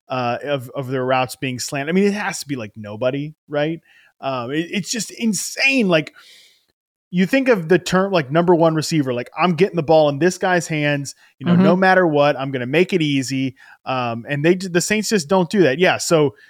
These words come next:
Speaker 1: there's been one, two, three, four, five, six, seven guys in reception perception history that have had a slant route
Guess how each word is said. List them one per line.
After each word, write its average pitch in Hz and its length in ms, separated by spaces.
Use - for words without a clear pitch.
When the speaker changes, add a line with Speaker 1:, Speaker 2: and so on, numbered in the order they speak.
Speaker 1:
there's 214 220
been 233 420
one, 208 340
two, 208 380
three, 185 360
four, 160 340
five, 156 420
six, - 340
seven 214 520
guys 139 480
in 147 220
reception 160 480
perception 147 540
history 101 640
that 135 380
have 139 280
had 139 220
a 131 140
slant 160 460
route 127 360